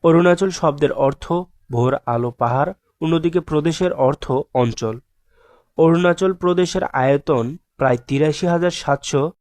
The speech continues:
তেতাল্লিশ বর্গ কিলোমিটার এবং এর রাজধানী ইটানগড়। দুই হাজার এগারো সালের গণনা অনুযায়ী মোট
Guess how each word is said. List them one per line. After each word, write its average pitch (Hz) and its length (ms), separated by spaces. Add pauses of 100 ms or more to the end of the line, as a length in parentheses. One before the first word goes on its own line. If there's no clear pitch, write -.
(120)
তেতাল্লিশ 160 500
বর্গ 123 240 (100)
কিলোমিটার 113 520 (580)
এবং 143 280
এর 131 240
রাজধানী 135 540 (340)
ইটানগড়। 117 600 (800)
দুই 156 160
হাজার 180 320
এগারো 139 360
সালের 165 380
গণনা 135 460
অনুযায়ী 160 440
মোট 131 200